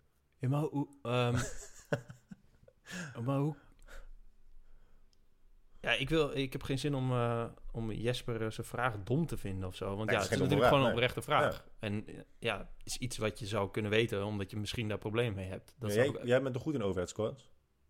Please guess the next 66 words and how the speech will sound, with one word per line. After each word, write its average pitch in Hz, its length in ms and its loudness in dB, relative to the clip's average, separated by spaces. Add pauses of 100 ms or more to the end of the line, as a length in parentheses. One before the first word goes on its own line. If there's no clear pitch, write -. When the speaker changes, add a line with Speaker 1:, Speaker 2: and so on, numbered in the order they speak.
(640)
Speaker 1:
Ja, 101 60 -8
ik 104 140 -10
denk 95 160 -6
dat 92 120 -8
ik 104 120 -8
wel 107 140 -4
overhead 113 300 -6
squats - 380 -12
kan, 120 300 -6
ja. 98 320 -8
Ik - 60 -8
heb 104 100 0
echt - 180 -4
al 104 120 4
heel 107 140 2
lang 110 120 -2
niet 107 120 -6
gedaan. 110 340 -6
Maar 135 280 6
goed, 131 240 0
dat 147 160 4
soort - 140 8
shit 170 200 -2
kun 151 120 -6
je... 143 140 -8
Ja, 135 200 -2
het 131 180 -4
klinkt 160 220 -6
heel 151 80 -6
stom, 156 200 -4
maar 117 100 -2
dat 143 140 -2
soort 139 160 -6
shit 151 200 -2
kun 135 120 0
je 120 140 2
juist 127 360 4
heel 110 120 -2
goed 117 180 -6
googlen, 117 300 -2
toch? - 280 -10 (540)
Of 104 120 -8
is 113 80 -4
dat 107 260 -6
ni-, 107 120 -6
juist 107 260 0
niet 110 120 -4
te 110 80 -6
Speaker 2:
Ja. 113 80 -2
Speaker 1:
googlen? 98 360 -6 (420)
Speaker 2:
Ja, - 80 -8
is 98 60 -2
dat 85 100 -4
te 90 60 -8
googlen. 104 300 0 (420)
Weet 101 100 -4
je 101 40 0
wat 101 100 -2
je 104 60 -2
dan, 101 120 -2
ja, 104 120 -4
dan 90 80 -4
typ 92 140 -8
je 98 60 -4
gewoon 92 180 -2
in 90 200 -10